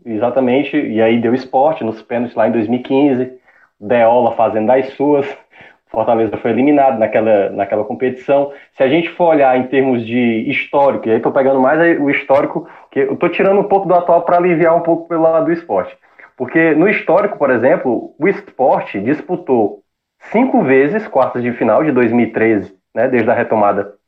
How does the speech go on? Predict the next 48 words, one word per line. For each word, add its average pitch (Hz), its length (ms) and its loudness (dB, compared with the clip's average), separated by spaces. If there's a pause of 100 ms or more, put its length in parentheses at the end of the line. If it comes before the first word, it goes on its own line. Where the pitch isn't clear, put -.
pra 123 160 -2
cá, 127 240 0
não 160 120 2
disputou 117 380 -6
dois 110 140 0
mil 110 100 0
e 101 60 -4
dezoito 107 200 -2
nem 113 120 0
dois 113 140 0
mil 117 100 0
e - 20 -6
dezenove, 131 400 0 (380)
mas 127 220 0
de 147 80 2
dois 151 180 2
mil 190 140 2
e 233 120 -6
treze 113 440 2
até 123 240 2
dois 175 140 2
mil 156 100 2
e 120 40 -2
dezessete, 135 600 0 (340)
ele 151 180 -2
só 170 180 0
cai 160 260 2
em 190 40 0
dois 190 180 2
mil 202 100 2
e 202 40 -10
treze, 143 460 0 (460)
nas 120 160 -2
quartas 131 300 0
de 117 60 -6
final. 117 520 0
As 110 160 0
outras 147 260 -2
quatro 165 400 0
vezes 131 280 2
ele 156 140 2
avançou. 165 600 0 (340)
Já 143 220 2
o 269 100 0
Fortaleza, 135 840 0 (180)
ele 139 140 0
até 160 240 2
passa 214 680 -2